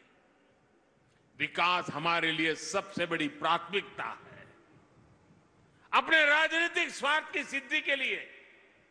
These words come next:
भाजपा और एनडीए की सरकारें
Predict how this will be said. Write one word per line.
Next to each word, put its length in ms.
भाजपा 580
और 200
एनडीए 400
की 160
सरकारें 720